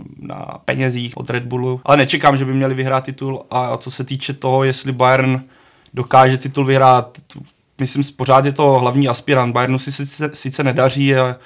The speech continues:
je tam podle mě znát, že po odchodu trenéra Guardioli ten tým furt hledá jakousi tvář, nedok-, nehrají úplně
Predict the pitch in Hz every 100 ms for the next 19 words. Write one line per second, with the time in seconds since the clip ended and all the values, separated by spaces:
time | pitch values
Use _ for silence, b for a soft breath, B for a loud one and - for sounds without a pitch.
0 | b b b b b 123 131 127 135 143
1 | 143 131 127 127 131 139 135 131 127 127
2 | 123 127 131 135 135 127 131 135 135 127
3 | 123 123 123 127 127 127 127 123 123 113
4 | - 127 139 131 135 135 127 131 131 131
5 | 131 - 139 123 123 123 123 - 131 123
6 | 123 - 123 131 131 135 131 135 135 135
7 | 127 123